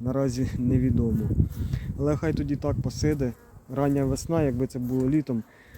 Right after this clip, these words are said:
в мене було раз одну сім'ю заклинуло, на очах забили матку. Ну так, може, погодують, відпусти їх, побачимо. Хай дві доби посиде чи добу до завтрашнього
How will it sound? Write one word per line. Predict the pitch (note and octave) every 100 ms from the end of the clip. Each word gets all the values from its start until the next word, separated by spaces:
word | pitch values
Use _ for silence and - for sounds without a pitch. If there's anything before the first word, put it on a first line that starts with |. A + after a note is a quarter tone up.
| -
в | C3
мене | C3
було | B2 C3+ D#3 C3+
раз | B2+ -
одну | A2+ B2
сім'ю | A#2+ B2+ A#2+
заклинуло, | A2+ A#2+ C3+ C#3 B2+ A2+ A2+ A2
на | B2 B2+
очах | A#2+ A#2+ G#2+
забили | A2 G#2+ A2+ A2+
матку. | A2 G#2 - - - - - - C6+ C6+ C6+ - - - - - -
Ну | D3+ D#3+ -
так, | E3+ -
може, | D3 C3
погодують, | B2+ B2+ C3 B2 D#3+ D3+ B2+ - - - - - A#2+
відпусти | A#2 - B2+ A2+ -
їх, | A2 G#2+
побачимо. | - B2+ B2 A2 - G#2+ G#2+ - - - - - -
Хай | D3 C3+
дві | B2 C3+
доби | B2+ A#2+ B2 A#2 - - - _ _ _ _
посиде | C3+ B2 E3 D#3 C3
чи | -
добу | A2+ A#2+ A2 B2 G#2+ - _ - - - - B3+ - - - - - -
до | B2
завтрашнього | A#2 B2+ A#2 A#2+ - A2+ A2+